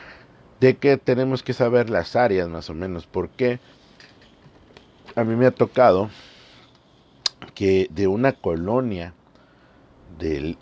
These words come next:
eh, del, por decir, vamos a decir que del oriente de la ciudad, eh, tratar, eh, por decir, cucaracha alemana,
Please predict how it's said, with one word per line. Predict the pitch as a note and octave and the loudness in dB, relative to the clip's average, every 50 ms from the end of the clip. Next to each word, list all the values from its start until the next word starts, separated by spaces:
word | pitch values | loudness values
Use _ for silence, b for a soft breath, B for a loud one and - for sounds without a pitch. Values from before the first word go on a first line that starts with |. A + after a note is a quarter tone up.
| - | -8
eh, | D2+ C#2+ | -8 -6
del, | C2 D2+ D2 C#2+ C#2+ C#2 C#2 C#2 D2+ D2+ D2+ D2+ - | -4 -4 -4 -4 -4 -6 -8 -10 -10 -10 -12 -12 -10
por | - E2+ D2 | -8 -8 -8
decir, | C#2 - - F#2+ - | -8 -8 -6 -4 -2
vamos | F#2 G2 F#2 - | -2 -2 -4 -2
a | F2 | -4
decir | D#2 C#2+ D2+ G2+ F2+ | -4 -2 -2 -2 -4
que | - - D#2+ D2+ | -2 -4 -6 -4
del | C#2+ C#2 C#2+ C#2 C2+ | -2 -2 -4 -2 -4
oriente | C#2 C#2 F2 F#2 F#2 G2 - G2+ | -2 -2 -2 -2 -2 -2 -2 0
de | G2 G#2 G#2 | 2 2 4
la | G#2+ G#2 | 2 2
ciudad, | G2+ - A#2+ A#2 A2+ B2+ A#2+ A#2 - - _ _ b b b b b b b b b b b b b b b _ _ _ _ _ | 2 0 -2 2 6 6 6 6 4 -4 _ _ b b b b b b b b b b b b b b b _ _ _ _ _
eh, | - E2 D#2 D2 D2 C#2+ - | -10 -8 -6 -6 -6 -8 -8
tratar, | - D2+ D2+ - - F#2 F#2 F#2 E2+ - - _ _ _ _ _ - | -8 -8 -8 -4 2 4 4 4 4 0 -8 _ _ _ _ _ -12
eh, | - - C#2 C2+ - B1+ - - G1+ - - - B B B B - | -10 -8 -8 -8 -8 -10 -10 -12 -12 -14 -16 -18 B B B B -16
por | - C#2+ C2 | -16 -14 -14
decir, | C2+ B1 - - E2+ E2+ F2 F2+ E2 D#2 C#2 B1+ - - | -14 -14 -10 -8 -4 -4 -2 -2 -2 -4 -6 -10 -16 -20
cucaracha | - - - - D2 C2+ E2 G2 F#2 - A#2 G#2 | -20 -20 -4 -2 0 2 2 0 0 2 0 2
alemana, | G2+ G#2+ A2 B2 B2+ B2 G#2+ F#2 F#2 | 2 2 2 2 2 2 0 -2 -6